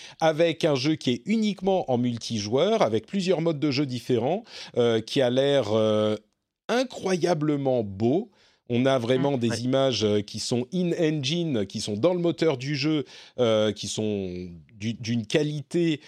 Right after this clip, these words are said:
Speaker 1: euh, difficilement croyable. On sait que, que... je crois pas qu'ils utilisent, euh, le moteur de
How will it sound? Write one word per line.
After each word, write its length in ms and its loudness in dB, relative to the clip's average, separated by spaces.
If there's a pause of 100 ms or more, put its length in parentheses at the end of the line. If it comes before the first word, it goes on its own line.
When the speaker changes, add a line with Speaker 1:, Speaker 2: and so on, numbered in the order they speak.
(220)
Speaker 1:
euh, 680 0
difficilement 840 -2
croyable. 720 2 (320)
On 80 -2
sait 220 -2
que, 420 0
que... 400 2
je 100 -4
crois 160 0
pas 120 2
qu'ils 200 -4
utilisent, 540 -6
euh, 540 0 (100)
le 160 -2
moteur 420 0
de 240 -2